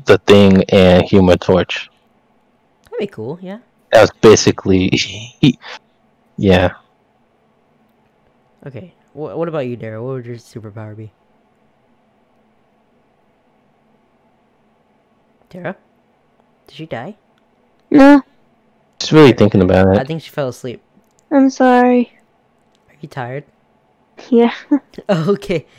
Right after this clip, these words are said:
Speaker 2: Uh, no, anyway, we were talking about superpowers. What, you know, what power would you want?
Speaker 3: Invisibility.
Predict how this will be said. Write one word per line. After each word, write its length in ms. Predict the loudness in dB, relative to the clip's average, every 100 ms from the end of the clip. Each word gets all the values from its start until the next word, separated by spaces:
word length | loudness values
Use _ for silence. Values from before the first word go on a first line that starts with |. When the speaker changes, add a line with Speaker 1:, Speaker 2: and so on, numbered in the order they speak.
| _ _ _ _
Speaker 2:
Uh, 280 | -10 -10 -10 -8
no, 220 | -8 -6
anyway, 300 | -6 -4 -4
we 40 |
were 120 | -6 -6
talking 220 | -8 -8
about 240 | -10 -12
superpowers. 640 | _ -18 -16 -16 -14 -14 -14
What, 200 | -16 -18 _ -20
you 60 |
know, 140 | -18 -16
what 180 | -18 -16
power 180 | -16 -14
would 160 | -16
you 80 | -16
want? 220 | -16 -18 _ _ _ _ _ _ _ _ _ _ _ _ _ _
Speaker 3:
Invisibility. 1400 | 0 2 2 0 2 4 4 4 4 0 -4 -6 -8